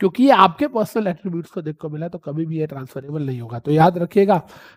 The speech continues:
लाइसेंस किसी भी कानून में हो, किसी भी चीज का हो, license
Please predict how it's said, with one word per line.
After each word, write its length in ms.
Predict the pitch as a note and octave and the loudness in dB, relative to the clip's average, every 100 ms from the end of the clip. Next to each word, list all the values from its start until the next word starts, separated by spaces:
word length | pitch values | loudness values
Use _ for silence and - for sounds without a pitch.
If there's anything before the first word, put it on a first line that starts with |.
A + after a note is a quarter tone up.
| - | 2
लाइसेंस 600 | C#3 C#3+ - F3 F#3 - | 4 4 0 -6 -8 -12
किसी 340 | - F3 A3 G#3+ | -6 -4 -2 -2
भी 160 | A3 | -2
कानून 420 | G#3 D#3 D3 E3 | -2 -4 -4 -8
में 120 | D#3+ D#3+ | -4 -2
हो, 140 | F3 | -2
किसी 340 | F3 D#3 - F3+ | -4 -6 -6 -6
भी 140 | G#3 | -8
चीज 300 | G#3 D#3 D3+ | -6 -6 -6
का 140 | - D#3+ | -4 -4
हो, 160 | F3+ | -2
license 580 | D#3 C3 - F3 F3+ | -4 -4 -6 -8 -8